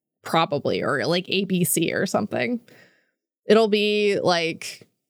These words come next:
on a good channel at a good time because it'll be in America, 'cause it's gonna be the U S Grand Prix, 'cause it's gonna be, like, our home race in Texas. Let's go. So you can watch it. Um,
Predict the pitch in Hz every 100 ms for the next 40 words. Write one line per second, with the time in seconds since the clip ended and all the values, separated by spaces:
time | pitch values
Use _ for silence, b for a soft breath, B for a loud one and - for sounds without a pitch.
0 | _ _ 208 196 185 180 170 196 202 185
1 | 208 226 185 180 175 180 190 165 175 208
2 | 202 190 185 180 147 170 175 175 175 160
3 | 170 208 254 262 262 b b b _ _
4 | _ 240 208 190 208 190 185 185 185 185
5 | 180 202 180 175 180 180 180 202 - 180
6 | 190 185 190 208 240 - _ _ _ _
7 | _ - 185 185 190 180 180 180 175 -
8 | 175 185 185 180 - 220 214 - - _
9 | - 185 196 196 - 254 262 - - _
10 | _ _ 196 - 208 240 320 - _ _
11 | _ _ - 160 185 - _ _ _ -
12 | 208 202 180 202 233 220 - 196 190 190
13 | 185